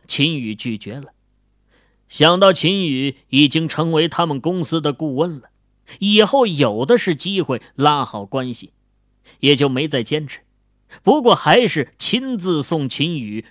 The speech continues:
出了大厦的门口。前台小姐看到李卫军再次陪伴着那看似普通的青年男子下来，内心更加的震惊啊！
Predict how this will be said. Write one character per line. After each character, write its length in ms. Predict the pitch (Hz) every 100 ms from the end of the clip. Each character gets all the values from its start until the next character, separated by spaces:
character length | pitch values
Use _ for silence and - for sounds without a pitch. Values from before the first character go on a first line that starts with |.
| -
出 300 | - 170 160
了 100 | 139
大 320 | - 139 117
厦 280 | - 135 113
的 80 | 110
门 200 | 117 147
口。 200 | - _ _ _ _ _ _ _ _ _ _ _ _ _ _ _ _ _ -
前 320 | - 202 214
台 240 | 170 208
小 320 | 180 170 196 190
姐 500 | 131 113 127 127 - -
看 240 | 165 156
到 140 | 147
李 200 | 143 120
卫 220 | 127 143 127
军 260 | 160 165 - -
再 420 | - 226 208 165
次 220 | - 151
陪 340 | 123 - 165 180
伴 280 | 160 143
着 160 | 131 120 -
那 120 | 160
看 320 | 151 - 165 143
似 120 | 151
普 400 | 123 127 117 120
通 220 | - 185
的 100 | 143
青 220 | - 165
年 180 | 147 147
男 180 | 135 156
子 160 | 127 104
下 260 | 147 131
来， 140 | - _ _ _ _ _ - -
内 300 | 170 165 131
心 320 | 117 147 170 -
更 340 | 220 202 139
加 240 | 113 131 131
的 100 | 120
震 240 | 135 107
惊 220 | 101 127
啊！ 140 | 113